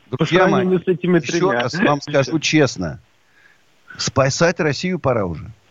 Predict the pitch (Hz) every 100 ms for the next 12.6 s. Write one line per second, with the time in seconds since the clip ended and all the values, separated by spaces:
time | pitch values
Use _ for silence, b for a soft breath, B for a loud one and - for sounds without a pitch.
0 | _ _ - 113 156 147 98 _ _ _
1 | 113 156 202 202 - 196 190 185 - 196
2 | 185 170 160 160 151 139 147 139 165 156
3 | 165 147 - 73 b b 165 190 202 202
4 | 202 175 120 - 87 - b b - 285
5 | 285 254 - _ 233 - 240 - 240 220
6 | 254 233 196 - 254 262 - 220 - 240
7 | - 226 226 208 185 _ _ _ - 226
8 | 226 226 196 190 160 101 - - _ _
9 | _ _ _ _ - 123 131 139 135 160
10 | 208 226 196 - 180 - 85 - - 107
11 | 101 82 - _ _ _ _ _ _ _
12 | _ 131 151 165 165